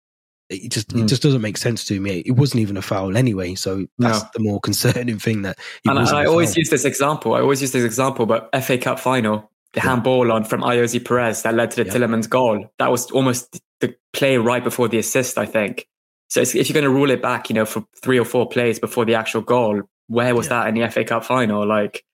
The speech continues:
Speaker 2: it's just ridiculous. <laughs>
Speaker 1: Yeah, no, it doesn't, it doesn't make sense at all.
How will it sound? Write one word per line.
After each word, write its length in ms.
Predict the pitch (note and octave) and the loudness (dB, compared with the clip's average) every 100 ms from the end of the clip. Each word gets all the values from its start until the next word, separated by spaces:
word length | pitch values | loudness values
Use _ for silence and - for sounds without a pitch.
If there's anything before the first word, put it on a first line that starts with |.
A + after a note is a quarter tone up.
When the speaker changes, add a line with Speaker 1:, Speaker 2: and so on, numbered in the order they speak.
| - - _ _ _ - | -20 -20 _ _ _ -8
Speaker 2:
it's 160 | - | -4
just 180 | A#2+ - | -2 -2
ridiculous. 560 | A#2 B2 A2 G#2 - - | 0 0 0 0 0 2
<laughs> 280 | - - _ _ - | 0 -4 _ _ -10
Speaker 1:
Yeah, 160 | F2 - | -10 -2
no, 120 | G#2+ | 0
it 140 | G2 F2+ | 0 0
doesn't, 220 | C3+ A#2+ | 0 0
it 60 | G#2+ | 0
doesn't 200 | A2+ F#2 | 0 0
make 120 | F2+ | -4
sense 240 | - F2+ | -6 -6
at 140 | F2+ G#2 | -4 0
all. 140 | G2 | -2